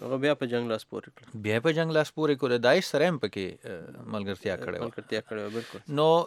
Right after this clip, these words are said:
Speaker 2: یعنی دغه یره هم پکې موجوده ده.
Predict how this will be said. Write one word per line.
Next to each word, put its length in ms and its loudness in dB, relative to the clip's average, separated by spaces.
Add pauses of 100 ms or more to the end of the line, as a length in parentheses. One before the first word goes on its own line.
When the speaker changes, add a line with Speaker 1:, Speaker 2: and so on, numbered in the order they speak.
Speaker 2:
یعنی 300 4
دغه 360 12 (340)
یره 320 8
هم 380 4
پکې 500 -4 (120)
موجوده 340 -2
ده. 200 -6